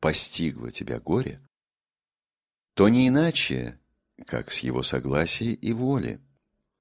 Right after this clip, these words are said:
Никто, как он, послал его тебе. А он очень точно знает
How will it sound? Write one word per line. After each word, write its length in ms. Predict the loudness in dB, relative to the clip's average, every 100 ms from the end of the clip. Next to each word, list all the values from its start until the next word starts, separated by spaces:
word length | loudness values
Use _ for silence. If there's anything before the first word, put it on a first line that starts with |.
| _ _ _ _ _ _ 0
Никто, 640 | 2 2 0 0 0 -4 _ _ _ _
как 360 | -2 -2 -4 -8 -2
он, 400 | 0 0 -6 -16 _ _ _ -4
послал 520 | -4 -2 -4 -4 -6
его 280 | -8 -8 -8
тебе. 380 | -10 -10 -10 _ _ _ _ _ _ _
А 180 | 4 8
он 340 | 8 4 -2 2
очень 500 | 4 4 2 0 0
точно 440 | 0 0 0 -2
знает 640 | -2 0 2 2 -2 -6